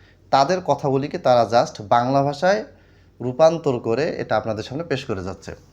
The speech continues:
অতএব আমি আবারও আলোচনা রিপিট করছি, উনিশশো চুয়াল্লিশ নাম্বার ইবনু মাজার এই হাদিসটা সহিহ নয়,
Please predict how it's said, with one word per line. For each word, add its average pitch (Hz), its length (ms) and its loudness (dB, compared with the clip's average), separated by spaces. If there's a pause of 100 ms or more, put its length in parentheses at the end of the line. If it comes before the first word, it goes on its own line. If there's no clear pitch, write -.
(120)
অতএব 180 320 -2 (200)
আমি 123 160 0
আবারও 143 600 -2
আলোচনা 127 360 -2
রিপিট 131 240 -4
করছি, 147 380 -6 (600)
উনিশশো 170 360 -2
চুয়াল্লিশ 156 460 2
নাম্বার 147 420 2
ইবনু 131 220 -2
মাজার 135 320 2
এই 127 100 0
হাদিসটা 120 360 -4
সহিহ 101 340 -6
নয়, 85 180 -4